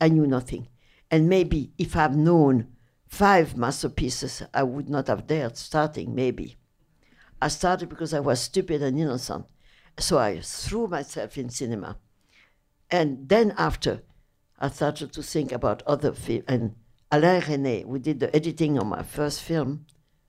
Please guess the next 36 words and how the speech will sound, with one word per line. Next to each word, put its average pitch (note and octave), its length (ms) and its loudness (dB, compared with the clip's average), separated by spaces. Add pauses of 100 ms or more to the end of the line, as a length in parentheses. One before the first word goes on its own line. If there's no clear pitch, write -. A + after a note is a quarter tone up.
(500)
in C#3 160 0
fifty-four, C#3+ 840 -4 (1160)
fifty-five, A#2+ 760 -6 (560)
he - 80 -6
said, C#3 380 4 (340)
"You E3 120 2
have F#3+ 200 2
to F3 80 0
go F3 160 6
to F3 140 -2
the C#3+ 140 -8
Cinematheque D#3+ 720 0
and B2+ 140 -2
say, A2+ 160 -2
'Where D#3+ 260 -2
that?'" A#2+ 280 -6 (1040)
And B2+ 140 2
he B2+ 60 -2
gave C#3 220 2
me D3 120 2
the C#3 120 2
address. C3 440 2
I A2 40 -4
said, A2 220 -4
"What D3+ 180 -6
should - 160 -8
I D#3 80 0
see?" D#3 240 -6 (1120)
First F3+ 280 2
thing F#3+ 160 4
he D3+ 140 0
sent E3 300 2
me D#3 100 4
to D3+ 160 -4
see, C#3 200 0
see, B2+ 220 -6